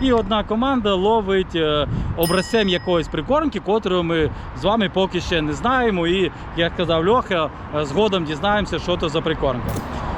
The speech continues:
Так що... Що я вам хочу сказати?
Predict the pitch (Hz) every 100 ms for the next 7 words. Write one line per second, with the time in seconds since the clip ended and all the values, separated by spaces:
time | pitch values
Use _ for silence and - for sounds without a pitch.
0 | - - 247 - 294 277 262 - - -
1 | - - - - - - 262 277 262 233
2 | 226 214 202 170 151 156